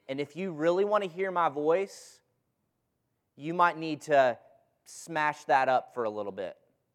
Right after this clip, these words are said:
You might need to put that idol away for a second.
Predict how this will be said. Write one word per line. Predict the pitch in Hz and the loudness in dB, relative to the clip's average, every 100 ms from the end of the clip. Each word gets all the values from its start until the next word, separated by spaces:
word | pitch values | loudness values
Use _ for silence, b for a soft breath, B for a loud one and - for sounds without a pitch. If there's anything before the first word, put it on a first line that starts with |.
| _ _ _ _ | _ _ _ _
You | 135 | -8
might | 151 165 | 0 0
need | 160 | 0
to | 143 | -6
put | 127 151 - | -2 -2 2
that | 135 | 4
idol | 127 127 120 107 | 4 4 2 0
away | 101 104 85 69 _ _ _ _ _ _ | 0 -2 -4 -8 _ _ _ _ _ _
for | 113 | -6
a | 98 | -6
second. | - 90 - | -4 -6 -6